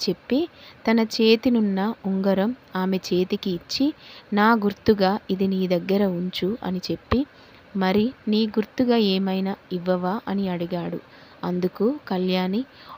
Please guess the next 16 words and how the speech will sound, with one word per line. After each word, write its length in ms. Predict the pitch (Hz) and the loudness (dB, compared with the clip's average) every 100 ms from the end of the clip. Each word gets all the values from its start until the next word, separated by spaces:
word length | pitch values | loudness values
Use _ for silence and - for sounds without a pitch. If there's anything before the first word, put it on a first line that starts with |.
| - | 6
"ఓ 120 | 208 | 6
ప్రాణనాథ, 680 | - 185 180 190 202 202 196 254 - - - 220 | 6 4 2 2 4 4 4 2 0 -10 -4 4
మీకు 280 | 226 233 | 4 4
ఇచ్చేందుకు 760 | 247 214 - - 302 269 220 202 | 2 2 0 0 2 2 0 -2
నా 240 | 208 196 | -2 -2
దగ్గర 400 | 185 175 190 208 - | -4 -4 -2 -2 -4
ఏమీ 360 | 185 180 180 202 | -4 -4 -2 0
లేదు, 320 | 214 180 175 - 180 | 0 0 -4 -6 -6
అయినను 480 | 180 190 214 196 214 - - - - | -2 2 2 2 -2 -12 -20 -16 4
ప్రేమగా 580 | 240 240 262 226 208 208 | 8 10 8 6 2 0
అడిగారు 480 | - 180 185 190 196 190 | 0 0 2 4 2 0
గనుక 380 | 185 185 262 311 - - - - | -2 -2 -4 -4 -10 -20 -20 -4
కోపగించుకోకండి" 1160 | 226 233 214 196 190 - - 175 - 170 170 - - | -2 0 0 0 0 0 2 2 2 -2 -4 -6 -4
అంటూ 420 | 180 175 202 262 - - | -4 0 4 4 4 0
పేడ 200 | 180 180 | 2 2
కలుపుతూ 640 | - 180 185 220 - 202 | 0 -2 -2 -2 0 0